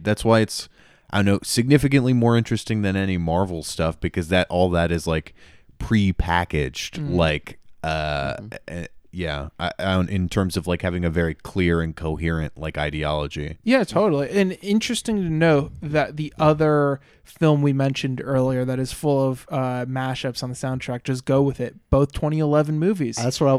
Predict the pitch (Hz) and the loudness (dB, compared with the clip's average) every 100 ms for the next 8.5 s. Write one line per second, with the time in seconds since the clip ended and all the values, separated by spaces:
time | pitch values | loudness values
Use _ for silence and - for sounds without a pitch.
0 | 123 120 135 139 104 110 143 147 82 92 | 2 0 2 0 0 -2 -2 -2 -4 -4
1 | 127 98 - 110 98 90 107 139 165 165 | -4 -6 -6 -4 -2 0 2 2 2 0
2 | - 104 98 92 107 104 104 - 101 - | 0 0 0 -4 -6 -4 -4 -4 -8 -4
3 | 95 - 95 95 - 139 160 175 - 113 | -6 -6 -10 -10 -14 -14 -12 -14 -6 -2
4 | 139 123 107 - - - - - 101 104 | 0 2 0 -2 -12 -20 -14 -6 -2 -2
5 | - 107 101 95 87 - - 104 104 - | -2 -6 -4 -4 -6 -12 -10 -8 -6 -4
6 | 104 101 104 104 - 101 95 104 98 98 | -4 -2 -4 -6 -6 -8 -6 -8 -6 -4
7 | 98 101 101 104 104 107 - 110 104 107 | -4 -2 -4 -4 -4 -4 -6 -10 -8 -8
8 | 107 107 143 110 110 | -8 -8 -8 -8 -8